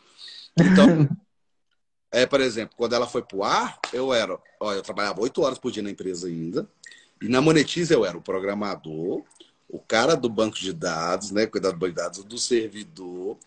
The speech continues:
Speaker 1: o que respondia suporte, e-mail, WhatsApp, essas coisas, o que aprovava produto,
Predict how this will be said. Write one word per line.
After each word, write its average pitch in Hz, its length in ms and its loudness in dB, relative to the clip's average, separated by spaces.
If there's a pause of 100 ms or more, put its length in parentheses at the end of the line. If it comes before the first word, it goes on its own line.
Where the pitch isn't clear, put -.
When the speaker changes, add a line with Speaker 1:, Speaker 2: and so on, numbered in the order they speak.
(240)
Speaker 1:
o 104 100 -8
que - 140 -2
respondia 131 640 4
suporte, 120 680 0
e-mail, 104 500 -2
WhatsApp, 101 680 -4
essas 95 300 -8
coisas, 98 320 -12 (240)
o 101 100 -12
que 123 120 -4
aprovava 123 560 2
produto, 131 760 -4